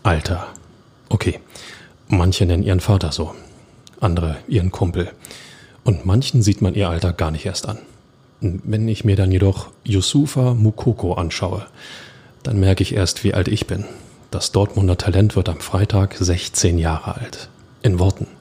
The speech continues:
sechzehn. Ja, als ich so alt war, wurde der F C Bayern gerade zum zehnten Mal deutscher Meister. Inzwischen hat sich diese Zahl verdreifacht. Und Hertha B S C hatte gerade den Aufstieg verpasst.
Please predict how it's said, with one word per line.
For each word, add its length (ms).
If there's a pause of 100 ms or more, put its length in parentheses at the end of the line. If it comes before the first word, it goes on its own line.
(160)
sechzehn. 800 (1200)
Ja, 140 (160)
als 160
ich 160
so 140
alt 200
war, 220 (460)
wurde 220
der 120
F 100
C 140
Bayern 380
gerade 260
zum 300
zehnten 400
Mal 280
deutscher 300
Meister. 380 (480)
Inzwischen 400
hat 120
sich 140
diese 220
Zahl 200
verdreifacht. 680 (960)
Und 340
Hertha 200
B 120
S 160
C 220
hatte 180
gerade 240
den 140
Aufstieg 340
verpasst. 540